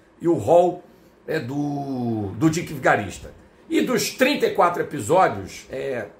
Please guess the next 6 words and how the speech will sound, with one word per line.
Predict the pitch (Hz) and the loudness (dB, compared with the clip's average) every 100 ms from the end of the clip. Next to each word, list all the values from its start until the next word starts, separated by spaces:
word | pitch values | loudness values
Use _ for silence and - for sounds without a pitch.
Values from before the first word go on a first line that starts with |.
| - - - - - - | -20 -20 -20 -20 -20 4
pelo | 233 240 | 6 8
menos | 254 269 165 | 4 0 -6
duas | 127 302 349 - - - - - _ | -2 4 6 6 2 -8 -12 -18 _
cidades | - - 151 190 202 208 220 - - - | -6 -4 2 4 4 0 -6 -8 -12 -12
se | - | 0
repetiram. | 196 196 190 165 120 98 | 2 2 -4 -2 -2 -4